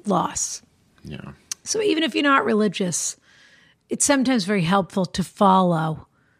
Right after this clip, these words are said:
Speaker 1: those steps that are provided for you.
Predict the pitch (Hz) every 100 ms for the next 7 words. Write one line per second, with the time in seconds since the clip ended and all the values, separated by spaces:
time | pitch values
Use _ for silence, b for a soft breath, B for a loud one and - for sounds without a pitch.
0 | _ _ 190 165 196 180 170 156 - -
1 | - _ _ _ - - - 202 - -
2 | - - - _ _ _ 208 180 - 185
3 | 175 160 160 156 - - - -